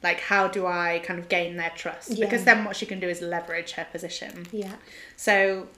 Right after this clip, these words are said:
Speaker 1: like, if she's, if she's literally in a position where she's got high fae, she knows that they are, like, basically princes, that kind of
Speaker 2: Mm.
Speaker 1: thing.
Speaker 2: Mm-hmm.
Speaker 1: If she, if she knows that, then she should be trying to get as much out of them as possible.
Speaker 2: Yeah.
Speaker 1: So obviously, play,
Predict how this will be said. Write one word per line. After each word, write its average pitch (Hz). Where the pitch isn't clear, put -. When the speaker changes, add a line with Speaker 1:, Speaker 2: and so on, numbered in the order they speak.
Speaker 1:
like, 202
if 214
she's, 214
if 202
she's 220
literally 226
in 202
a 208
position 190
where 170
she's -
got -
high 208
fae, 190
she 196
knows 190
that -
they 165
are, 160
like, 160
basically -
princes, -
that 202
kind 196
of 190
Speaker 2:
Mm. -
Speaker 1:
thing. 175
Speaker 2:
Mm-hmm. 214
Speaker 1:
If 262
she, 233
if 220
she 240
knows 208
that, -
then 196
she 202
should 214
be 196
trying 180
to 175
get -
as 175
much 190
out 165
of -
them 165
as -
possible. -
Speaker 2:
Yeah. 170
Speaker 1:
So -
obviously, 247
play, 226